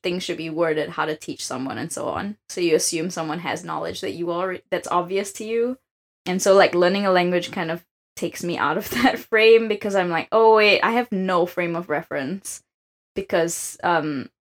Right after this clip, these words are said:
like, if you're like me, <laughs> I, I know, like, a couple of languages, but I never went down in the weeds with grammar. And so trying to learn grammar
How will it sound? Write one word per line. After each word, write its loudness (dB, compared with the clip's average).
like, -2
if -10
you're 2
like 0
me, 6
<laughs> -16
I, 4
I 2
know, 4
like, 4
a -16
couple 2
of 4
languages, 2
but 4
I 4
never 2
went 0
down 2
in -4
the 0
weeds 0
with -6
grammar. -4
And -2
so 2
trying 6
to 4
learn 6
grammar 0